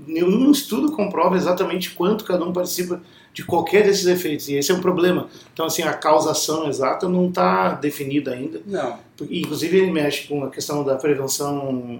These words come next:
Speaker 1: né, de doenças por, eh, mediação de radicais livres, né? Que ele tem uma função,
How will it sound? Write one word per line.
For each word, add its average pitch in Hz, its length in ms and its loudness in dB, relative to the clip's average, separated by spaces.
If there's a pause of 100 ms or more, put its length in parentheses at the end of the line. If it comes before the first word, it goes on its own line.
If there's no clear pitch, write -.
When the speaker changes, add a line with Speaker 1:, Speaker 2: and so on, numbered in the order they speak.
(100)
Speaker 1:
né, 127 160 -2
de 131 100 -6
doenças 131 280 -2
por, 135 260 -2
eh, - 640 -4
mediação 165 340 -4
de 139 80 -2
radicais 127 500 -6
livres, - 540 -4
né? - 260 -4 (380)
Que - 120 -6
ele 123 100 -2
tem 156 120 0
uma - 160 0
função, 151 440 -2